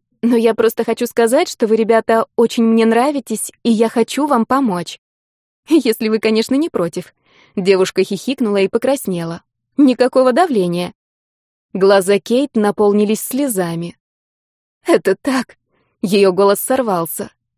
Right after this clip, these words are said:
«Я рада это слышать! Спасибо! Простите меня!» Ей не хотелось плакать перед Марисой, поэтому она ушла в туалет и несколько минут сидела там, вытирая слезы туалетной бумагой.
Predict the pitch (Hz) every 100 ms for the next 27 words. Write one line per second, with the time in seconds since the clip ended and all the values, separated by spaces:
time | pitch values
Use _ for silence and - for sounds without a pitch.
0 | _ _ 359 247 196 269 302 208 202 233
1 | - 339 320 196 - _ _ _ _ -
2 | - 294 - - 311 185 202 - _ _
3 | _ _ _ - 392 - 285 214 220 220
4 | 226 - _ _ _ _ _ _ _ 202
5 | 226 226 247 226 330 262 - 190 175 175
6 | 156 196 180 185 185 247 - 208 190 _
7 | 196 196 202 196 190 196 190 - 196 196
8 | 196 202 233 311 _ _ _ _ 208 214
9 | 208 208 196 208 214 330 - 196 208 277
10 | 240 202 196 190 202 202 196 - 196 196
11 | - 202 202 202 208 214 233 175 156 165